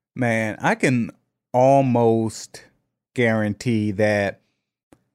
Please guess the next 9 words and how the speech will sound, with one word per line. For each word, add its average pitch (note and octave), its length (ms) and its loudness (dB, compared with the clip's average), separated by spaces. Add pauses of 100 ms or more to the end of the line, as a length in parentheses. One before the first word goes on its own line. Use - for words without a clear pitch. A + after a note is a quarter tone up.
everyone E3+ 560 2
who B2+ 180 0
grew A2+ 400 0
up F#2+ 260 0
as G#2 300 -2
we G#2+ 260 -2
did, F#2+ 560 -6
um, F#2+ 520 -6 (180)
you, C3+ 380 -4